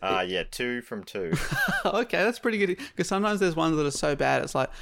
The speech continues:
Speaker 2: one from fifteen found this interesting. <laughs>
Speaker 1: This one got twenty-two of forty-six,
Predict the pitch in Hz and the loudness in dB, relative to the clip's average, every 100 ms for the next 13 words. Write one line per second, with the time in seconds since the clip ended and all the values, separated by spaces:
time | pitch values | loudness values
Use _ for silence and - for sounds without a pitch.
0 | - 147 139 151 156 151 139 147 - 139 | -6 2 4 4 0 -2 0 -2 0 0
1 | 143 147 135 139 135 135 - 139 139 - | 2 0 0 0 0 -2 -2 -2 0 0
2 | - - - - _ _ - _ _ - | -4 -8 -20 -20 _ _ -20 _ _ -6
3 | 139 - 156 147 143 - - 131 123 135 | -4 -2 -2 0 0 0 -2 -4 -2 -2
4 | 120 - 120 113 104 - 107 - - - | -2 -2 -2 -2 -4 -6 -6 -6 -10 -16